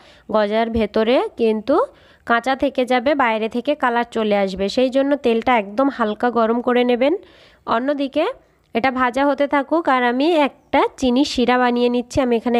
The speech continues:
এক কাপ চিনি নিয়েছি, হাফ কাপ দিয়ে দিয়েছি জল। এবার চিনিটাকে আমরা ভালো করে একটু ফুটিয়ে নেব।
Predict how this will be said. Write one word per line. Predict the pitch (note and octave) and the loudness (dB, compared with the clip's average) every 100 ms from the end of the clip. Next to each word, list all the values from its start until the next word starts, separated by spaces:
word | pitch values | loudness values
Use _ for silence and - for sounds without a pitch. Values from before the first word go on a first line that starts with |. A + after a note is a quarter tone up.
| G#3+ | 0
এক | G#3+ | 0
কাপ | B3 B3 - | -4 -4 -4
চিনি | A#3+ C4 | -2 0
নিয়েছি, | C4+ C4 C4 D#4+ A#4 - - _ - | 2 0 2 0 0 -6 -20 _ -2
হাফ | A#3 A#3 - | -2 -2 -2
কাপ | C#4 B3 | -2 -2
দিয়ে | C4+ C4 B3+ | -2 -2 0
দিয়েছি | C4 B3+ D#4 B3+ | -2 0 -2 0
জল। | A#3 A#3+ F4 - _ _ _ G#3 | 2 2 0 -4 _ _ _ -2
এবার | G#3+ B3+ B3+ | 0 0 0
চিনিটাকে | B3 B3 A#3+ A#3+ | -2 0 0 0
আমরা | A#3 A#3+ A#3+ | -2 -2 -2
ভালো | A3 A3 A3+ | -2 -2 -2
করে | A3+ B3 | -2 -2
একটু | F#4 G#4 | -2 -2
ফুটিয়ে | F4+ C#4 A#3+ G3 | -2 0 0 0
নেব। | F3 | -2